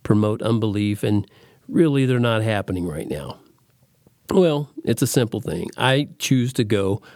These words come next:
with what the Bible says. And the Bible backs me up on this. In fact, there's so much evidence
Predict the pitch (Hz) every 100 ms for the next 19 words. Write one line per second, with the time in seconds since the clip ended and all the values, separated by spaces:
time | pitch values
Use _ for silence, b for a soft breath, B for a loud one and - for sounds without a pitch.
0 | B B - 127 - 113 110 107 98 87
1 | 95 - - - - b b b b -
2 | 120 120 120 120 120 107 B B B _
3 | 131 110 107 104 123 107 101 - 143 165
4 | 202 233 165 85 - - - 123 143 139
5 | - - b b b b b _ 160 135
6 | 147 - 220 196 - - 165 156 101 87
7 | - -